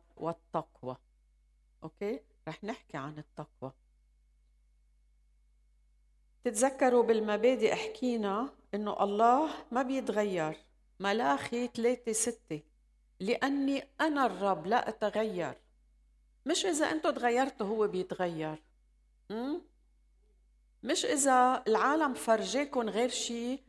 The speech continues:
معناتها العجيبة ما صارت. تتذكروا الجمعة على شو صلينا اللي كانوا نهار الجمعة هون؟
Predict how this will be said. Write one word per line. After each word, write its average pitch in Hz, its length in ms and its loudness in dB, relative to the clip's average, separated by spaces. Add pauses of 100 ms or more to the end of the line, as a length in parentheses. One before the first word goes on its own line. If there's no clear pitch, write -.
(100)
معناتها 220 520 0
العجيبة 202 560 -2
ما 196 140 -4
صارت. 170 560 -4 (1080)
تتذكروا 208 600 0
الجمعة 180 480 -4
على 156 100 -4
شو 175 200 -8
صلينا 170 600 -4
اللي 196 180 -4
كانوا 180 360 -6
نهار 170 300 -4
الجمعة 160 540 -6
هون؟ 190 440 -6